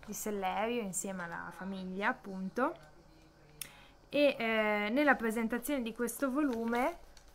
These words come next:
che fece lui al tempo, dice: "Fin dalle prime pagine mi parve di qualità diversa, di livello più alto. Ero allora fortemente affezionata agli scrittori americani, da Steinbeck a Caldwell a Faulkner a Kane,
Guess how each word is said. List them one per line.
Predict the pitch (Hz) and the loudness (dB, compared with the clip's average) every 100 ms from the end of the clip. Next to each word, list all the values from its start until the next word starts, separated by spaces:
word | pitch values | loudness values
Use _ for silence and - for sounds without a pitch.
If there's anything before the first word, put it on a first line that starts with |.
| - | -6
che | 233 | -2
fece | 247 220 - | -2 -2 -2
lui | 262 226 | -2 0
al | 220 262 | 0 -2
tempo, | 233 214 214 254 | -2 -2 -2 -2
dice: | 214 208 - 208 | -2 -4 -6 -4
"Fin | 285 277 | -2 2
dalle | 226 214 | 2 2
prime | 240 254 | 2 4
pagine | 262 262 262 285 | 8 8 8 2
mi | 247 | 0
parve | 233 240 214 | 4 4 4
di | 208 202 | -4 -4
qualità | 220 214 247 | -4 0 0
diversa, | 233 240 214 202 214 - | 2 4 6 6 2 0
di | 254 214 | 0 0
livello | 214 240 226 | 2 2 2
più | 196 254 | -2 2
alto. | 208 196 208 202 247 285 - - - - | 4 4 2 -2 -2 -2 -6 -16 -14 2
Ero | 294 269 | 6 10
allora | 233 262 233 | 8 8 6
fortemente | - 233 240 240 262 240 | 6 -4 -2 -2 0 0
affezionata | 233 226 247 240 220 | -2 -4 2 2 2
agli | 220 | -2
scrittori | 208 214 247 | -6 -4 -2
americani, | 220 214 233 247 262 277 | -2 -2 -4 0 0 2
da | 262 | -2
Steinbeck | 208 - 240 226 208 214 | -4 -2 -2 -2 -4 -4
a | 233 | -2
Caldwell | 269 262 269 254 269 | 2 4 4 2 2
a | 226 | 2
Faulkner | - 247 247 247 226 | 2 0 2 0 -2
a | 208 | -2
Kane, | - 208 190 208 254 | -4 -6 -4 -4 -6